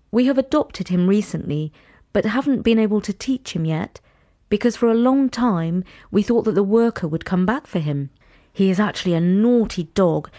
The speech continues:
because he ate the neighbour's little chick once. I've seen him.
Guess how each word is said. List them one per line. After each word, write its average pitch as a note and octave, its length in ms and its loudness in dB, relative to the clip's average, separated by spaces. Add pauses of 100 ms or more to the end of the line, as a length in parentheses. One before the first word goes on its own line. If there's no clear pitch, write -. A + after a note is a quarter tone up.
(160)
because G3 240 2
he G3+ 180 0
ate A#3 240 0
the F#3 100 0
neighbour's F#3 440 0
little G3 260 -2
chick - 420 -4
once. E3 380 -4 (400)
I've F#3 260 2
seen G3 380 0
him. D3+ 360 -2